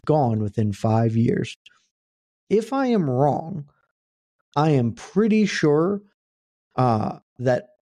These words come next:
I will be wrong, not because the P F L did anything great, not because,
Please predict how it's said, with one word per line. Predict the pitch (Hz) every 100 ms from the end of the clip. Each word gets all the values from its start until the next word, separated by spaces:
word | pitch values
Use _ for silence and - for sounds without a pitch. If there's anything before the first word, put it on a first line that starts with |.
| _
I | 131 135
will | 135 131
be | 127 120
wrong, | 120 131 127 113
not | 120 190 -
because | 202 196 196 165
the | 147
P | 143 190 190
F | 156 175
L | 160
did | 139 135
anything | 131 123 117 120 110 101
great, | 113 135 269 - _ _ _ 143
not | 143
because, | 147 135 139 123